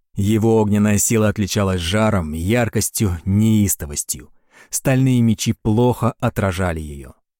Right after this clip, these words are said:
Загадочный, опасный,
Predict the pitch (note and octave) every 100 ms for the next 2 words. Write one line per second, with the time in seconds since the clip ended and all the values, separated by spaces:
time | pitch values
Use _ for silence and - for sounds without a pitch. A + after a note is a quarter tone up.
0 | _ _ _ _ _ _ _ G2 G#2 A2+
1 | C3 B2 G#2+ G2+ F2 - A2+ G#2+ - C#3
2 | A#2+ E2+ -